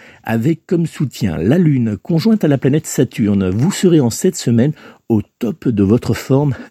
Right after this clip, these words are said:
ainsi que dans vos différentes tâches professionnelles. Dans le domaine sentimental, votre être aimé vous transportera vers de nouveaux, euh, horizons qui, par moments, pourraient vous déstabiliser. Célibataire, vous aurez du mal à avancer sans regarder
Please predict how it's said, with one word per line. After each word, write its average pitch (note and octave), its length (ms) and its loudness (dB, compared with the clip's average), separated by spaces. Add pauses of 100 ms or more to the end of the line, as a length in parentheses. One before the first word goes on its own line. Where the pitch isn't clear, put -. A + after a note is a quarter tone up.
(100)
ainsi - 520 -2
que - 120 -2
dans A2 220 4
vos G2+ 160 0
différentes A2+ 680 -2 (140)
tâches D#3 220 -4
professionnelles. F#2 840 -4 (420)
Dans G#2+ 100 4
le G#2 120 4
domaine A2+ 260 2
sentimental, G#2 840 -4
votre B2 240 -2
être D#3+ 200 -2
aimé E3+ 180 2
vous C#3 160 0
transportera - 960 -6 (300)
vers A#2 400 2
de A2 160 4
nouveaux, A2+ 460 2
euh, F2+ 300 -2
horizons D#3+ 460 2 (300)
qui, - 240 -6 (100)
par F#2+ 160 -8
moments, F#3+ 360 4
pourraient A3 460 2
vous E3+ 200 0
déstabiliser. B2 1120 -2 (280)
Célibataire, A2+ 840 0
vous G2+ 260 -4
aurez G#2 140 0
du A2+ 120 -2
mal C3 240 0
à A#2+ 120 0
avancer C#3 440 0
sans A#2+ 260 -4
regarder B2 480 0